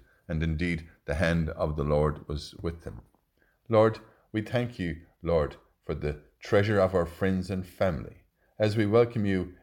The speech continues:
into our hearts this Christmas, we pray together and say for one another, "Hail Mary, full of grace, the Lord is with thee. Blessed art thou among women, and blessed is the fruit of thy womb, Jesus.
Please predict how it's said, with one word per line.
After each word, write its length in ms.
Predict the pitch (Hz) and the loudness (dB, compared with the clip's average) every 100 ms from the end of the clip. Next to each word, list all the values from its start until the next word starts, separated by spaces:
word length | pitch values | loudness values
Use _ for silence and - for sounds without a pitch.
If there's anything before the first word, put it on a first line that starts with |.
| - | -10
into 240 | 107 113 | -4 2
our 80 | 98 | 2
hearts 440 | 92 98 98 - | 2 0 0 -2
this 220 | - 98 - | -8 -8 -6
Christmas, 640 | - 107 - 55 - - _ _ | -4 -6 -6 -12 -14 -16 _ _
we 120 | 117 | -6
pray 320 | 110 104 98 | 0 2 4
together 560 | 95 87 87 85 82 82 - | 2 0 2 2 0 -4 -4
and 260 | 113 104 - | 2 2 0
say 300 | - - 90 | -6 -2 -2
for 180 | 85 - | -2 -4
one 160 | 76 71 | -4 -2
another, 420 | 64 57 - - _ _ | -4 -6 -10 -20 _ _
"Hail 200 | 98 90 | 2 2
Mary, 340 | 90 90 92 - - | 2 2 0 -4 -20
full 180 | _ 131 | _ 2
of 100 | 127 | 2
grace, 360 | 120 113 110 - - _ | 4 4 4 -4 -20 _
the 80 | - | 0
Lord 240 | 107 117 123 | 4 6 4
is 160 | 127 | -4
with 100 | 139 | -8
thee. 260 | - 62 - - _ - | -8 -10 -12 -20 _ -6
Blessed 300 | 67 73 82 | -6 -4 -2
art 260 | 78 80 | 0 0
thou 200 | 85 80 | 2 2
among 280 | 82 87 85 | 2 0 -2
women, 300 | 87 90 92 - _ | -2 -4 -8 -14 _
and 160 | 87 85 | -4 0
blessed 380 | 92 92 92 | 0 0 -2
is 180 | 85 87 | -2 -2
the 140 | - 82 | -6 -6
fruit 320 | - 87 85 | -4 -4 -4
of 180 | 73 76 | -8 -2
thy 240 | 80 80 | 0 0
womb, 300 | 76 80 80 | -2 -4 -4
Jesus. 480 | 80 90 - - _ | -8 -14 -18 -20 _